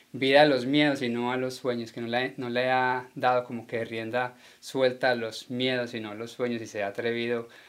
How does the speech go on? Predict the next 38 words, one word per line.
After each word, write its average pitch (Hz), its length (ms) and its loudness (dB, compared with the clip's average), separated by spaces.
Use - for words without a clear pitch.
a 110 140 0
ir 113 100 -4
a 117 60 -2
luchar 123 360 -4
por 123 140 -2
eso 123 140 -2
mismo 123 260 -6
como 117 200 -8
que 113 120 -6
siempre 113 360 -4
ha 120 60 4
deseado. 117 540 -2
Estuve 120 260 -4
escuchando 127 400 -4
su 131 120 -6
historia 127 440 0
y, 131 160 -2
y 120 140 -4
leyendo 117 320 -4
un 123 100 -10
poco 131 220 -8
sobre 113 300 -2
ella, 120 260 -4
y 123 120 -2
me 123 160 0
impacta 120 520 0
mucho 139 500 -2
el 117 180 -4
hecho 120 240 -4
de, 120 340 2
de, 120 280 -4
de 117 220 -8
que 117 200 -4
es - 280 -10
capaz 139 340 2
de 143 80 0
tomar 113 300 -6
decisiones, 123 680 -6